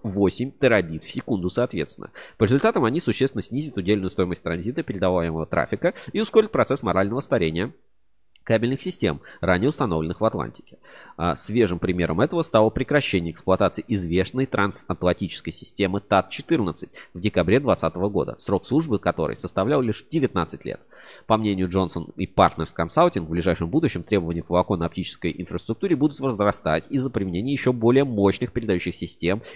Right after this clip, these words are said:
использующих когерентные технологии обработки оптических сигналов,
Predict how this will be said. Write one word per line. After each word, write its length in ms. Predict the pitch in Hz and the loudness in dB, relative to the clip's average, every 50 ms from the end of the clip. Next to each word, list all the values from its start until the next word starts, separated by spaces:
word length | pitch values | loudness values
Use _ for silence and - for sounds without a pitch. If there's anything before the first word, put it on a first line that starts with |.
| - | -10
использующих 600 | - 98 - - 113 110 104 90 95 90 - - - - _ | -10 -10 -4 2 4 4 4 4 2 0 -2 -4 -8 -8 _
когерентные 1160 | - 110 107 107 95 87 82 98 104 104 104 101 95 104 123 123 92 - - 87 87 82 82 | 0 2 2 2 0 -2 -2 0 2 2 2 2 2 2 2 2 0 -2 -6 -6 -6 -6 -6
технологии 560 | - 90 - 98 95 92 95 98 92 82 90 | -6 -8 -4 -2 -2 2 2 2 2 2 0
обработки 440 | 80 80 90 90 85 113 - - - | -2 0 0 0 0 0 0 0 0
оптических 440 | 95 - - 98 - - - 82 - | -2 -2 -2 -6 -8 -8 -10 -10 -8
сигналов, 480 | - 95 80 80 78 78 85 104 - | -8 -8 -6 -4 -2 -2 -2 -2 -4